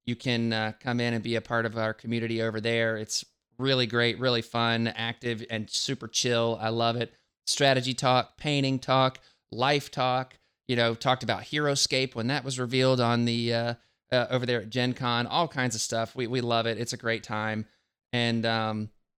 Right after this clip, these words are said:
make sure, like I said, check out the YouTube channel. We're gonna be doing a new, new show as part of all that. Plus, all of my T T S matches will be up there, uh, on or around the day I play 'em, all that kind of fun stuff. Chewy, where can people find you?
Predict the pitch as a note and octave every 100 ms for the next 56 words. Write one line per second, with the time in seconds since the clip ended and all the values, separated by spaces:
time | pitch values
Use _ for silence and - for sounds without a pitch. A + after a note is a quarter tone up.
0 | _ _ _ _ - C3 C#3+ B2+ B2+ A#2+
1 | - A#2+ - C3 A#2+ A#2 A#2+ A#2 A#2+ -
2 | B2 B2 A#2+ A#2 - _ - B2 A#2+ A#2
3 | A#2+ A#2+ G#2+ A2+ A#2 A#2+ A#2+ A#2+ A#2+ A#2
4 | - A#2+ A#2+ A#2 - - C3+ B2+ B2+ A#2
5 | - B2 A#2+ A#2 A2+ A#2+ E3 D#3 - -
6 | C3+ - A#2+ B2+ A#2+ A#2+ A#2 A2 G#2+ B2+
7 | - A#2+ A#2+ A#2+ A#2 A#2 A2+ A2 A2 A2+
8 | A2 B2 A#2+ A#2+ A#2 _ _ _ - A2+
9 | A2+ - D3+ D#3 C#3+ A#2+ A2 A#2 A2+ A2
10 | A2 A2+ G#2+ - B2 A#2 A#2 A2+ A2 -
11 | A2+ A2+ A2 - G#2+ G#2 A2 A2 - A#2+
12 | A2+ - _ _ _ - F#3 F#3+ G3+ -
13 | E2+ _ _ F#3 F#3 E3 D3 C3 B2 A#2
14 | G#2+ F#2+